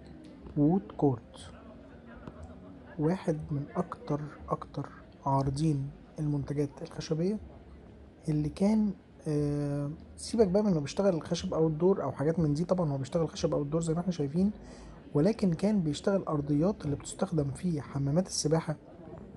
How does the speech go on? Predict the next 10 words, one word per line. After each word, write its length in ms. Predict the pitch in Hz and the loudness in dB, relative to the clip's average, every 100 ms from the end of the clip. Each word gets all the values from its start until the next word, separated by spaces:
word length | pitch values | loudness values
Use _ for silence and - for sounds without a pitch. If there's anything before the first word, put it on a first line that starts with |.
| - - - - - - - - - - | -18 -18 -18 -18 -18 -16 -16 -16 -18 -14
وفي 140 | - 147 | -2 0
الاوت 320 | 156 165 151 | 2 2 2
دور، 300 | 147 160 165 - - - - - - - 151 | 2 2 2 -6 -16 -16 -14 -16 -16 -6 0
آه، 800 | 139 139 135 135 135 139 139 139 - | 2 2 2 0 0 -2 -4 -6 0
بجودة 320 | 139 170 160 | 10 10 10
عالية 160 | 147 147 | 4 6
جدًا. 360 | 139 131 131 123 - - - - - - - - - | 4 2 0 0 -8 -16 -18 -18 -18 -18 -18 -16 0
آه، 300 | 135 135 135 | 2 4 2
خامات 380 | - 147 190 - | 2 6 6 6
الوانها، 720 | 147 175 226 226 226 226 | 6 6 6 8 6 6